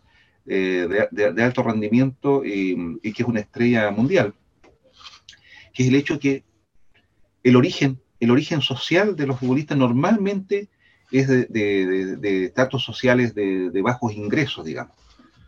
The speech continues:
o de pobreza, por ejemplo, mencionar el caso de Pelé. El caso de Pelé,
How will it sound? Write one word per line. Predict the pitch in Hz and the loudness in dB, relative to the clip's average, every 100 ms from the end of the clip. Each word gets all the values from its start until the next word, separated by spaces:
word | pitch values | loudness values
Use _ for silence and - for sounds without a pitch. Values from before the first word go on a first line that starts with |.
| _ _ _ | _ _ _
o | - 90 - 80 73 | -12 -8 -8 -10 -14
de | 71 | -14
pobreza, | - - 135 127 95 | -12 -4 -2 -2 -6
por | 85 | -14
ejemplo, | - 85 82 | -16 -20 -14
mencionar | 90 85 92 98 | -12 -10 -6 -4
el | 98 | -4
caso | 85 - | -10 -12
de | - | -12
Pelé. | 85 131 | -2 0
El | 123 | 0
caso | - - - | -4 -18 -12
de | |
Pelé, | 85 92 90 85 80 78 | -6 -2 -2 -2 -8 -14